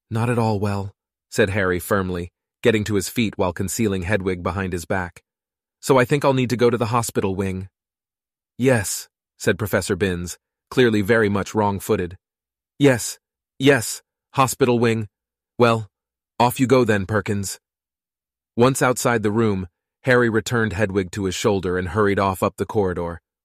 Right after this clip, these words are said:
pausing to think only when he was out of sight of Binns's door. His first choice of somebody to cure Hedwig would have been Hagrid, of course, but as he had no idea where Hagrid was, his only remaining option was to find Professor Grubbly Plank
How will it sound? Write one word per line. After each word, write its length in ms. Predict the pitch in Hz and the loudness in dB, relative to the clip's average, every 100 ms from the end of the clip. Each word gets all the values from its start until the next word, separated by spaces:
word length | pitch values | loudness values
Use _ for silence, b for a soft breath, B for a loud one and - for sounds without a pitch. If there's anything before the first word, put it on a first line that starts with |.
| - | -2
pausing 380 | 131 127 117 110 | 0 2 0 -4
to 80 | 107 | -2
think 240 | 117 107 | -2 0
only 280 | 113 117 117 | 0 2 2
when 140 | 110 104 | 0 0
he 80 | |
was 140 | 101 98 | 0 0
out 160 | 101 | 0
of 120 | 98 - | -2 -2
sight 260 | 113 101 | -2 -2
of 140 | 92 92 | -2 0
Binns's 420 | 101 87 90 80 | 0 0 -6 -4
door. 400 | 101 87 80 80 _ _ _ _ _ - | -2 -2 -6 -12 _ _ _ _ _ 0
His 160 | 131 - | 0 2
first 320 | 151 135 - | 2 2 0
choice 320 | - 117 101 | 2 2 2
of 100 | 98 | -2
somebody 380 | - 110 104 95 | -2 -2 0 -2
to 80 | 90 | -4
cure 320 | - 113 98 | -2 0 2
Hedwig 440 | 95 98 92 90 | 0 -2 -2 -2
would 120 | 92 101 | -2 -2
have 80 | |
been 140 | 90 90 | -2 -4
Hagrid, 480 | 98 120 92 80 71 | -2 -2 -2 -8 -10
of 100 | - | -8
course, 420 | 92 73 - - _ _ _ _ - | -6 -6 -10 -14 _ _ _ _ 2
but 100 | 131 | 2
as 80 | 117 | 4
he 120 | 131 | 4
had 140 | 123 | 2
no 200 | 120 127 | 2 0
idea 340 | 123 113 120 110 | 0 0 2 4
where 200 | 101 92 | 2 0
Hagrid 360 | 107 98 92 | 0 -2 -2
was, 480 | 90 117 101 80 82 - _ _ - | -2 -2 -2 -4 -10 -18 _ _ -2
his 160 | 110 | 2
only 220 | 120 123 | 4 2
remaining 460 | 120 113 117 117 110 | 2 2 2 0 0
option 440 | 113 110 - 85 | 0 -2 -4 -6
was 140 | 90 85 | -6 -6
to 100 | 107 | -4
find 380 | 120 104 101 92 | 0 0 0 -4
Professor 460 | 110 117 101 110 | -2 -2 0 -2
Grubbly 420 | 90 107 101 101 | 0 0 0 -2
Plank 480 | 92 117 98 82 - | -4 -2 -2 -4 -12